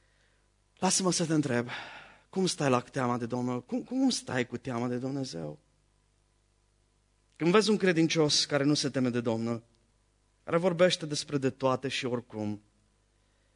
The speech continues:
care n-are nicio atitudine de închinare și de reverență în prezența lui Dumnezeu, care nu-L venerează pe Dumnezeu,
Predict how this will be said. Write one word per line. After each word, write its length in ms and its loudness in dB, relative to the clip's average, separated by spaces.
care 160 2
n-are 140 4
nicio 160 0
atitudine 580 0
de 120 0
închinare 460 0
și 100 -6
de 80 -4
reverență 460 -2
în 60 -6
prezența 420 -4
lui 100 -2
Dumnezeu, 440 0
care 180 4
nu-L 160 4
venerează 540 4
pe 120 -6
Dumnezeu, 540 0